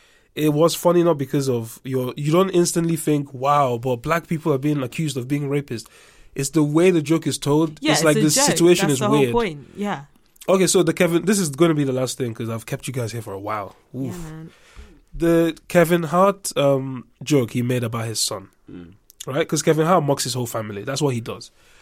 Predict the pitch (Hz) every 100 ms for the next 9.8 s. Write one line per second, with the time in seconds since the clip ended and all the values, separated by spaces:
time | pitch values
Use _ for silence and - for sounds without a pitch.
0 | - - - 143 185 202 180 160 160 135
1 | 123 - 120 113 - 143 131 120 - 139
2 | 120 123 120 117 117 113 117 - _ _
3 | - 117 113 104 101 - 76 87 98 139
4 | 170 156 151 135 131 165 - 110 113 _
5 | _ _ _ _ _ _ _ _ 185 185
6 | 208 190 208 202 233 262 - _ _ _
7 | _ _ _ _ _ _ _ _ - 175
8 | 156 208 196 165 156 156 160 139 135 -
9 | 151 139 143 131 120 113 95